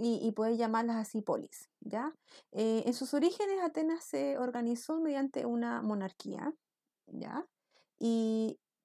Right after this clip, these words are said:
pero sin embargo, dentro de esta organización que duró a mediados de la mitad del siglo dieciocho antes de Cristo,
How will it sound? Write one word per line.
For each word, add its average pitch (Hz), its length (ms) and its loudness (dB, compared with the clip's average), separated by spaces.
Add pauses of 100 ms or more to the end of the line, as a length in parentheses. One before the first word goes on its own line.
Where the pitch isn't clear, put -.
(160)
pero 254 180 6
sin 294 180 2
embargo, 330 360 2 (240)
dentro 262 440 -2
de 302 100 2
esta - 280 0
organización 277 880 -2 (360)
que 233 100 -2
duró 220 460 0
a 214 200 0
mediados 220 440 0
de 233 80 0
la 220 100 0
mitad 208 340 2
del 320 140 0
siglo 302 500 0
dieciocho 269 560 -2
antes 320 240 0
de 320 140 0
Cristo, 240 500 -8